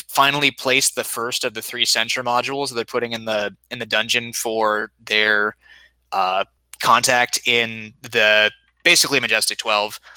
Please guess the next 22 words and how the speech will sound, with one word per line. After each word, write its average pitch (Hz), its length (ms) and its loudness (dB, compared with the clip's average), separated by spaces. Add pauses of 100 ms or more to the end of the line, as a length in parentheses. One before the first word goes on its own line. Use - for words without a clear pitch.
They're, 135 140 2
they've 139 200 0
got 151 140 6
kind 143 160 0
of 127 80 2
a 113 100 4
Whitey 113 280 2
Bulger 113 420 -2
arrangement 123 460 -2
where 117 100 -4
they're 110 140 -4
doing 113 480 -4
illicit 117 500 -2
jobs 113 480 2
for, 107 540 -4 (340)
uh, 101 320 -2 (320)
the 110 180 -4
feds 113 560 2
in 120 100 -4
order 110 200 -6
to, 104 580 -4 (260)
um, 95 460 -4